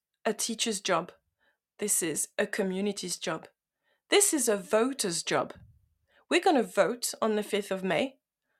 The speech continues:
I voted today because I vote for the French presidential elections. I encourage any educators who's worried about student behavior to vote thinking on how can we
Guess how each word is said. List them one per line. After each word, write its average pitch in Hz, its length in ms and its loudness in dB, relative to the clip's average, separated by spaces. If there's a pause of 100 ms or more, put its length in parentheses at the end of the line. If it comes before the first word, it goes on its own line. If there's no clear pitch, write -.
(280)
I 330 200 10
voted 202 420 2
today 202 540 0 (100)
because 190 460 -4
I 196 140 4
vote 185 260 -4
for - 160 -2
the 180 80 -6
French 180 340 -2
presidential 180 600 0
elections. - 580 -4 (800)
I 247 80 10
encourage 277 540 6
any 294 220 8
educators 240 840 -2 (180)
who's 240 180 0
worried 254 360 4
about 190 220 4
student 240 340 0
behavior 196 580 -4 (920)
to 277 340 0 (580)
vote 254 500 2 (240)
thinking 277 560 2
on 196 200 2 (180)
how 330 300 8
can 254 300 2
we 220 260 -2